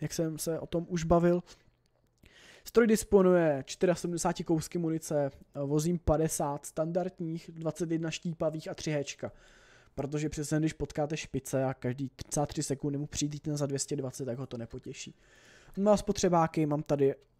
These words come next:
oboje opravy, mám tady adrenalin, klasika. Eh, ještě k tomu, ještě, ještě k té kamufláži. Máte tady speciální kamufláž, válečné barvy pro E V dvě stě jedna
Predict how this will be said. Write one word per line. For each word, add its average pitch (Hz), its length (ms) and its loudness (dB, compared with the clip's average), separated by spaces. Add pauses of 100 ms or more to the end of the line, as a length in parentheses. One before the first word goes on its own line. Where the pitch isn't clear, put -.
(200)
oboje 160 280 4
opravy, 147 540 2 (180)
mám 139 140 -6
tady 123 260 -2
adrenalin, 107 580 -4 (260)
klasika. - 540 -6 (920)
Eh, 113 340 0
ještě 220 200 -2
k - 20 -6
tomu, 339 200 0 (200)
ještě, 202 240 -8
ještě 226 320 -2
k 233 40 -10
té 240 100 -4
kamufláži. 113 680 -2 (800)
Máte 202 240 4
tady 254 380 2
speciální 190 440 2
kamufláž, 160 640 -2
válečné 170 440 6
barvy 185 300 4
pro 156 200 0
E 139 80 0
V 147 140 2
dvě 147 140 0
stě - 200 -4
jedna 135 360 -4